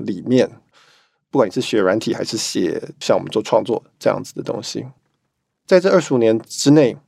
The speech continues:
这个年轻人他现在会觉得说，“我应该有机会成为像马克·祖伯格或是马云这样子的东西，我不见得真的成功，但是我有这些条件，我其实大致上都有。”可是你如果是三十年前那个年轻人，一九八九年六四天安门事件，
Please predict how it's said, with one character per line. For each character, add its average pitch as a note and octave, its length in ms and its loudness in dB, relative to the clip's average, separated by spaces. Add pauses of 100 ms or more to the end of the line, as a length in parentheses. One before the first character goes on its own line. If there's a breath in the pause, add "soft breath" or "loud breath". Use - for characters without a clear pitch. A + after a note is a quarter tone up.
这 C4+ 100 0
个 A3+ 100 6
年 C#3 200 4
轻 E3 160 4
人 A#2 180 6
他 B2 240 0
现 C#3 160 2
在 C3+ 120 6
会 D3 100 2
觉 A2+ 140 -2
得 G2+ 100 2
说 A2 400 2 (100)
，“我 B2 200 6
应 B2+ 80 0
该 C#3+ 120 4
有 C3+ 160 0
机 C3 200 -6
会 D3 80 6
成 A#2+ 160 0
为 A2 80 2
像 A#2+ 180 2
马 G2 140 -2
克· - 160 4
祖 G#2+ 100 -6
伯 F2+ 160 -4
格 - 320 -8
或 B2 80 -2
是 - 80 -4
马 G#2+ 240 0
云 G#2 240 -8 (340)
这 - 100 0
样 F2+ 80 0
子 - 80 -16
的 - 80 -6
东 - 80 -8
西， - 120 -10
我 C3+ 100 4
不 D#3 120 2
见 E3 140 6
得 C#3 180 4 (200)
真 F#3 140 6
的 F#3 100 6
成 C3 300 -4
功， C#3+ 320 4
但 E3 140 4
是 E3+ 80 4
我 A#2 360 6
有 A#2 120 4
这 - 140 4
些 F#3 100 6
条 - 240 2
件， D#3 180 4
我 A2 80 0
其 A#2+ 140 -6
实 A#2+ 120 -4
大 A#2+ 200 0
致 - 160 -12
上 A#2 220 0
都 G#2 220 0
有。” G#2 260 -4 (720)
可 - 80 -4
是 D3 80 -4
你 E3 80 6
如 D3 60 8
果 D#3 100 8
是 D3+ 80 -6
三 E3+ 200 4
十 E3 120 -6
年 C3+ 120 0
前 A#2+ 140 0
那 B2 60 6
个 A#2+ 80 6
年 G2+ 180 2
轻 A2+ 180 2
人， G2+ 140 4
一 C3 80 6
九 A2+ 100 2
八 A2 140 2
九 - 140 -4
年 - 180 -12 (440)
六 B2 120 4
四 - 120 -2
天 A2 200 2
安 G#2+ 60 2
门 F#2 100 0
事 - 160 -4
件， - 160 -6